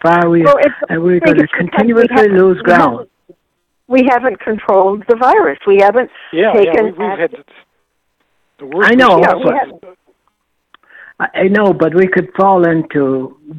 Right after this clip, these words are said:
Speaker 1: dire straits here in twenty twenty-four when we've lost our place in the world, economic place in the world, where
Speaker 2: Well, we're
Speaker 1: people
Speaker 2: losing
Speaker 1: can
Speaker 2: it in
Speaker 1: build the
Speaker 2: other ways
Speaker 1: product.
Speaker 2: anyway.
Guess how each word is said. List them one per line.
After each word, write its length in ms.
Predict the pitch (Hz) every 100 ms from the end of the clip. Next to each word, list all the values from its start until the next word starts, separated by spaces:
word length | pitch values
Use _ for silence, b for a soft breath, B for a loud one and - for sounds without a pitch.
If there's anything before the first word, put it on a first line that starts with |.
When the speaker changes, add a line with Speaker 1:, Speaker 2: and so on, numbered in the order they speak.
| -
Speaker 1:
dire 440 | 185 214 214 170 - - -
straits 440 | - 170 185 165 - -
here 280 | 151 143 135
in 180 | 131
twenty 240 | 135 160 147
twenty-four 500 | 156 147 - 165 147
when 180 | 135 135
we've 220 | 139 127 - B B -
lost 460 | 156 202 190 _
our 340 | 143 139 131 - b b _ -
place 280 | 190 220 233 -
in 80 | 147
the 80 | 139
world, 500 | 135 120 107 131 143 _ _ _ -
economic 600 | 196 196 185 190 175 -
place 260 | - 131 123 -
in 80 |
the 100 | 117
world, 300 | 113 123 95 _ _ _ B B B B -
where 140 | 190
Speaker 2:
Well, 100 | 220
we're 120 | 233
Speaker 1:
people 140 | 233 185
Speaker 2:
losing 180 | 233 160
Speaker 1:
can 80 | 151
Speaker 2:
it 20 |
in 120 | 160
Speaker 1:
build 140 | 165
the 40 | 220
Speaker 2:
other 80 | 220
ways 80 |
Speaker 1:
product. 320 | 175 160 185 202
Speaker 2:
anyway. 400 | 185 165 156